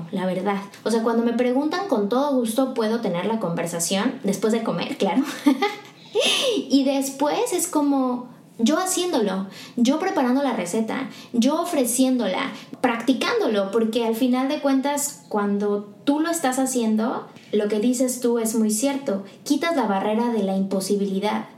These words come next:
quitas la barrera de, "Ay, no, pues no está tan difícil". O que yo le he dado a probar a, a compañeros o a mis propios papás, les he dado a probar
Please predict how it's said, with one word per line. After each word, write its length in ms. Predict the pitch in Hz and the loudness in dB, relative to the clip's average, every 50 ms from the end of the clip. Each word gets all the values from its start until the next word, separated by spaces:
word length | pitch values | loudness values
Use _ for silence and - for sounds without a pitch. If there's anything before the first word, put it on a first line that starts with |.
| - - - - - - | -20 -20 -20 -20 -10 -2
quitas 300 | - 262 - 294 285 262 | 0 0 0 0 0 0
la 100 | 262 233 | 0 0
barrera 420 | 208 196 196 214 214 220 233 240 | 0 0 0 0 0 0 0 0
de, 180 | 233 214 202 196 | 0 0 0 0
"Ay, 120 | 208 233 | 0 2
no, 160 | 247 269 277 277 | 0 0 0 0
pues 140 | 233 208 | -2 0
no 80 | 208 226 | 0 0
está 220 | 226 - 285 277 285 | 0 0 -2 -2 0
tan 180 | 269 247 247 | 0 0 2
difícil". 600 | 233 214 208 220 247 262 - 254 220 202 196 - - - - - - - - - - - | 0 0 0 0 0 0 0 0 -2 -2 -2 -6 -10 -16 -20 -20 -20 -20 -20 -20 -4 2
O 160 | 254 262 254 | 2 2 4
que 160 | 262 277 269 | 4 2 2
yo 100 | 247 285 | 2 2
le 80 | 285 302 330 | 0 0 0
he 20 | |
dado 160 | 339 330 320 330 | 0 0 0 -2
a 60 | - | 0
probar 520 | - 262 233 226 226 226 240 247 269 - - | 0 0 2 2 2 0 0 -2 -4 -4 -4
a, 840 | - 226 220 220 214 208 208 208 214 220 - - - 196 190 190 190 190 | -2 -2 0 0 0 0 -2 -4 -6 -8 -6 -6 -4 -4 -2 -4 -4 -4
a 60 | - | -2
compañeros 720 | 226 208 202 208 196 202 208 220 220 226 233 220 202 196 - | -2 0 0 0 0 0 2 2 0 0 0 0 -2 -2 -2
o 40 | 196 | -2
a 40 | |
mis 140 | 196 202 202 | -2 -2 -2
propios 320 | - 247 247 240 330 330 - | -2 -2 -2 -2 -2 -4 -2
papás, 580 | - 202 - - - 220 214 220 - - - - - - - - - | -2 -4 -4 -2 -2 -2 -2 -2 -6 -8 -12 -14 -16 -16 -16 -4 -2
les 140 | 226 220 233 | 0 2 2
he 60 | 247 | 2
dado 200 | 262 285 277 254 | 2 2 0 0
a 40 | 220 | 0
probar 440 | 208 202 190 202 202 214 220 220 | 0 0 2 2 0 0 0 -4